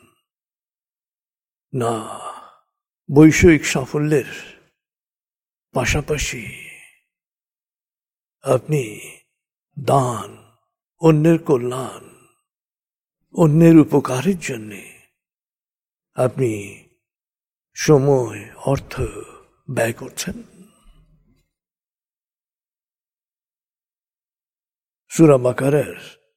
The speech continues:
একশো আটচল্লিশ নম্বর আয়াতে আল্লাহ তাআলা খুব পরিষ্কারভাবে বলেছেন, প্রত্যেকেরই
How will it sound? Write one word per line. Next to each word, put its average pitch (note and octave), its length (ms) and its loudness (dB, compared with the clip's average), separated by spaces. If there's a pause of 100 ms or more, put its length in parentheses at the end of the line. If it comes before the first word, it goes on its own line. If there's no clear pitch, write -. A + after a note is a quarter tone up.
(360)
একশো E3+ 300 2
আটচল্লিশ F#3+ 600 0
নম্বর C#3+ 280 -2
আয়াতে A2 420 -8 (960)
আল্লাহ C#3 240 4
তাআলা B2+ 580 -8 (440)
খুব A#3+ 160 2 (100)
পরিষ্কারভাবে F#3 760 4
বলেছেন, G#2+ 500 -14 (1800)
প্রত্যেকেরই G#3+ 1000 2